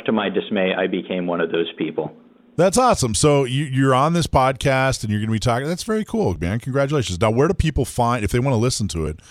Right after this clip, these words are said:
Speaker 2: where, is there a website, or where do they go? What do they, what do they search? What do they do?
Speaker 1: Um, I believe it's up on the major podcast platforms, like, uh, I, I think Apple Podge-, Apple Po-, Podcasts, Spotify.
Speaker 2: Yeah.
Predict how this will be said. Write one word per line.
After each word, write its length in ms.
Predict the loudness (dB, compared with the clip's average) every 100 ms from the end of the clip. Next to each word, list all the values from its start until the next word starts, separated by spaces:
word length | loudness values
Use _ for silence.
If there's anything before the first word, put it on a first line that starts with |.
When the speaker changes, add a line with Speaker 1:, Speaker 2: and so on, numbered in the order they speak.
| -20 _
Speaker 2:
where, 180 | 0 0
is 200 | 2 0
there 100 | 2
a 40 |
website, 420 | 2 2 2 2 2
or 40 |
where 120 | 0
do 60 | 0
they 80 | -4
go? 180 | -8 -12 -14
What 100 | -6 -4
do 40 |
they, 100 | -4
what 160 | -6 -6
do 60 |
they 80 | -4
search? 300 | -6 -10 -18 -10
What 80 | -6
do 60 |
they 80 | -6
do? 140 | -8 -18 _ -16 -14 -14 _ _ _ -6
Speaker 1:
Um, 460 | -2 0 2 0 0
I 120 | -4
believe 460 | 0 0 2 2 2
it's 220 | 0 -2 -4
up 220 | -4 -4
on 420 | -4 -2 2 2 2
the 120 | 0
major 500 | 2 0 0 0 -2
podcast 760 | -2 -4 -4 -4 -4 -4 -8 -6
platforms, 640 | -4 -4 -4 -2 0 -2 -2
like, 300 | 0 0 -2
uh, 60 | -4
I, 300 | -2 -2 -4 -4
I 100 | -6
think 280 | -2 -2 -2 -2
Apple 360 | -6 0 -2
Podge-, 500 | -2 -4 -2 -2 -2 -4 -4 -10 -8
Apple 300 | -6 -2 -2
Po-, 180 | -2 -10 _ _ -6
Podcasts, 520 | -6 -6 -4 -4 -4 -12 -20 -20 -8
Spotify. 840 | -4 -2 -4 -2 -2 -2 -2 -6 -8 -8
Speaker 2:
Yeah. 220 | -6 -6